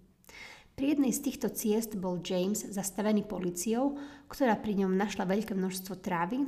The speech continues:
a hrozil mu dlhý pobyt za mrežami.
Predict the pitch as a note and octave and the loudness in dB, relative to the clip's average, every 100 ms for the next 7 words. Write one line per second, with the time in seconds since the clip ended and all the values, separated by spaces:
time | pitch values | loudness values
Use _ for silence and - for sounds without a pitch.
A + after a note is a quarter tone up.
0 | - E3+ F#3 F#3 F#3+ F#3 F3+ F3 - F#3 | -2 -4 -2 0 2 2 2 0 -4 2
1 | A3+ G#3 G#3 F#3 G3 F3+ E3 E3 E3+ F3 | 4 4 2 -2 -2 -2 -2 -4 -6 -8
2 | F3 | -10